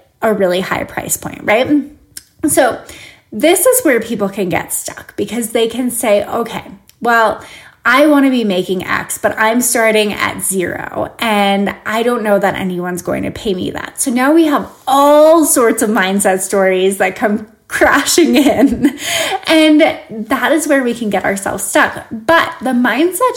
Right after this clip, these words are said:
shift here is that the number that you start at is not the number that you are going to be at forever in your business.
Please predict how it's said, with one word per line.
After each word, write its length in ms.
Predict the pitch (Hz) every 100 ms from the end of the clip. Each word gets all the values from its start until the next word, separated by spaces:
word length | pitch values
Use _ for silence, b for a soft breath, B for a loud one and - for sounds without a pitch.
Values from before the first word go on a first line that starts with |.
| -
shift 280 | 202 190
here 360 | - 196 196 196 B B B
is 140 | - 277
that 160 | 294
the 80 | 302
number 340 | 269 254 285
that 160 | 370 381
you 200 | 302 339
start 320 | 349 220 202
at 260 | 196 196 -
is 180 | 226 262
not 240 | 277 302
the 80 | 359
number 320 | 285 220 226
that 140 | 208 202
you 140 | 208
are 100 | 208
going 280 | 185 180 185
to 80 | 185
be 180 | 175
at 260 | - 190 -
forever 400 | 202 - 185 185
in 180 | 190 180
your 140 | 175
business. 560 | 170 196 - - -